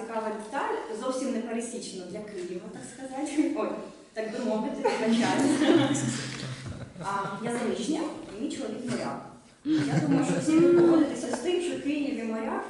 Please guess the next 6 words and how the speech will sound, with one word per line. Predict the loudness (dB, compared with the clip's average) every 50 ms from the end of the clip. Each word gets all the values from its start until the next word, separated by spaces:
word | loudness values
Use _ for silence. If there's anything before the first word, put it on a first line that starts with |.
| -8
це | -8 -6
трошки, | -6 -6 -8 -8 -8 -8 -8 -8 -8 -4
ну, | -4 -2 -2 -2 -2 -2 -2 -4 -4 -6 -8 -10 -8 -4
незвичайна | -2 4 6 6 6 6 6 6 6 6 6
ситуація. | 4 4 2 0 0 0 0 0 0 0 -2 -2 -4
Якби | -4 -4 -6